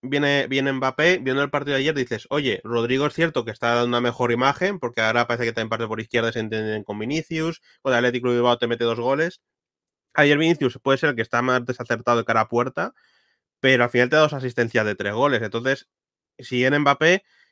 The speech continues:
¿cómo puede afectar eso al ataque? O sea, si ayer llega a estar Mbappé ya en el Real Madrid,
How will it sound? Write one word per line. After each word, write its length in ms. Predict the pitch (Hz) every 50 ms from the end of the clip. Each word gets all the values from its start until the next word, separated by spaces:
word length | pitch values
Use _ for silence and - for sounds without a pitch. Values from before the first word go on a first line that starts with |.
| _ _ _ _
¿cómo 200 | 143 147 160 165
puede 140 | 185 180 165
afectar 340 | 147 - 143 123 - 127
eso 380 | 123 117 - 131 120 113 107 -
al 80 | 104 104
ataque? 300 | 104 104 143 160 151 135
O 20 |
sea, 100 | 131 120
si 220 | - - 120 107
ayer 420 | - 110 113 117 139 160 175 190 175
llega 180 | 175 180 170
a 20 | 160
estar 260 | - - 143 127 -
Mbappé 640 | - 120 120 113 110 110 - 143 151 165 160 156 151
ya 160 | 151 147 139 139
en 40 | 135
el 100 | 131 127
Real 140 | 131 131
Madrid, 360 | 123 123 120 123 151 196 233